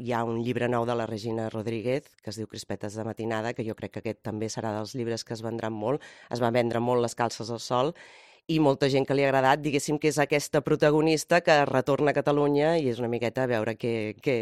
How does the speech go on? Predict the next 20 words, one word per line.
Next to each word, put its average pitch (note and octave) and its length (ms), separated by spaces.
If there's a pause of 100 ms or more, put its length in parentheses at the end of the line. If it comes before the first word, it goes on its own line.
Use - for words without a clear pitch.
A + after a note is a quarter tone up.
(340)
com F3 100
s'ho F3 240
fa C#3+ 320
i, E3+ 80 (160)
i - 140 (100)
què E3+ 160
ha C#3+ 80
passat B2+ 320
després A#2 400
de, B2 140 (420)
de D3+ 80
tot C3+ 160
el C3+ 140
que C3 100
li B2+ 80
va B2 160
passar. B2 240 (800)
Mm, E3+ 880 (160)
potser A#3+ 380 (100)
el F#3+ 180